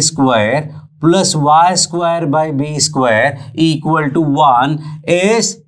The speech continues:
called a Cartesian equation of ellipse. अब इस ellipse में अगर मुझे एक पॉइंट लेना है in one single unknown, that is called parametric point, so how do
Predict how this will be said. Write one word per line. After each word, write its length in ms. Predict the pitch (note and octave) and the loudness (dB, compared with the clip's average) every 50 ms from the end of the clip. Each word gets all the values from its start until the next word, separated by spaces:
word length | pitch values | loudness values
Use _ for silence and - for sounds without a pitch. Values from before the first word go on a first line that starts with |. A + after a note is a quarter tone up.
| _ _ _ _ _ _ _ _ _ _ _ _ _ _ - | _ _ _ _ _ _ _ _ _ _ _ _ _ _ -2
called 380 | D3+ D3+ D3+ D#3+ E3 D#3 D#3 D3 | 0 2 2 2 2 0 -2 -2
a 40 | - C#3+ | -2 -2
Cartesian 480 | C#3 C#3 C3+ D3 C#3+ C3 D#3 D3+ D3+ D3+ D3+ | -2 -2 -2 -2 -2 -2 -2 -2 -4 -4 -4
equation 400 | D3 C#3 C#3+ C3+ - D3 D3+ D3 | -4 -4 -4 -2 -2 -2 -2 -2
of 80 | C#3 C#3+ C#3+ | -2 -2 -2
ellipse. 300 | C3+ C#3 C#3+ - - - - - - - - _ _ _ _ _ _ _ _ _ _ _ - _ _ _ _ _ _ _ _ _ _ _ _ _ _ _ _ - _ - - | -4 -4 -6 -6 -8 -10 -12 -16 -20 -20 -20 _ _ _ _ _ _ _ _ _ _ _ -20 _ _ _ _ _ _ _ _ _ _ _ _ _ _ _ _ -20 _ -4 -2
अब 160 | C#3 D#3+ F#3+ | 0 2 2
इस 200 | G3 - - - - - - C#3+ C#3 | 0 0 -2 -8 -12 -8 -2 0 2
ellipse 340 | C3+ C#3 E3 F3 - - D#3+ | 2 2 2 2 0 -2 -2
में 380 | D3+ C3 A2+ B2 C3+ - - - - - - - _ _ _ _ - - - - - | 0 -2 -2 -2 -4 -6 -12 -18 -20 -20 -20 -20 _ _ _ _ -20 -20 -12 -4 -2
अगर 300 | - D3+ D3+ D#3 F#3 E3+ | 0 2 2 2 2 0
मुझे 300 | E3+ E3 D#3 C3 B2+ C3+ C#3+ D#3 D3+ - - - - - - | 0 0 -2 -2 0 0 0 0 -2 -6 -12 -16 -14 -8 -4
एक 200 | D3 D#3 D3+ - - - | -2 -2 -2 -4 -6 -2
पॉइंट 320 | C3+ C#3 D3+ E3 E3 D#3 | 0 2 2 2 0 0
लेना 320 | D3+ C#3+ C3+ C3 C#3 D3 C#3+ | 0 -2 0 0 0 0 0
है 220 | C3 B2+ C3 C#3 C3+ - _ - | -2 -2 -4 -6 -8 -12 _ -4
in 120 | D3 D3 C#3+ C3+ B2 | -2 0 0 0 2
one 180 | C3 C#3+ D#3+ E3 D#3 - | 2 2 2 0 -2 -4
single 420 | - C3+ B2+ B2+ C3 C#3 C3+ B2+ B2+ | -4 -4 -4 -2 -2 -2 -2 -2 -4
unknown, 420 | B2 B2 A#2 A#2 A#2 B2+ C3+ C3+ D#3 D3+ - - | -4 -6 -6 -8 -6 -6 -8 -8 -10 -8 -2 0
that 160 | B2+ B2+ C3+ | 0 0 0
is 60 | C3+ - - | -2 -6 -2
called 200 | C#3 C#3 C#3 C3 - | -2 -2 -2 0 2
parametric 680 | B2+ A#2 A#2+ B2 C3 C3 B2+ B2 B2 C3 C3+ B2 B2+ A#2+ A2 - _ - C#3 | 2 4 4 2 2 0 -2 -4 -4 -4 -6 -4 -4 -8 -10 -10 _ -4 0
point, 320 | C3+ A#2+ G#2+ B2+ B2+ - _ _ _ _ _ | 0 0 0 -2 -4 -8 _ _ _ _ _
so 220 | - - - F3+ D3+ - | -4 -2 0 0 0 0
how 140 | C#3 C#3 C#3 C3 | 0 0 0 -2
do 80 | C3 | -2